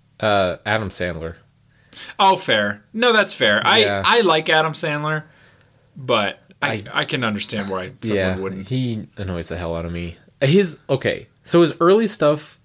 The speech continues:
Speaker 2: Mm-hmm.
Speaker 1: pretty good.
Speaker 2: Yes.
Speaker 1: As of late, throw in the towel, my guy. I think your time is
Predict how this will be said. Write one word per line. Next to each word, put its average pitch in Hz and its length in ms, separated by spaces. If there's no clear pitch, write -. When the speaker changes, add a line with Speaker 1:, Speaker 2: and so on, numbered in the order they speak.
Speaker 2:
Mm-hmm. 107 280
Speaker 1:
pretty 107 380
good. 80 300
Speaker 2:
Yes. - 520
Speaker 1:
As 156 220
of 127 160
late, 135 420
throw 214 320
in 139 60
the 110 60
towel, 95 320
my 82 160
guy. 87 300
I 175 380
think 156 260
your 107 100
time 90 280
is 78 180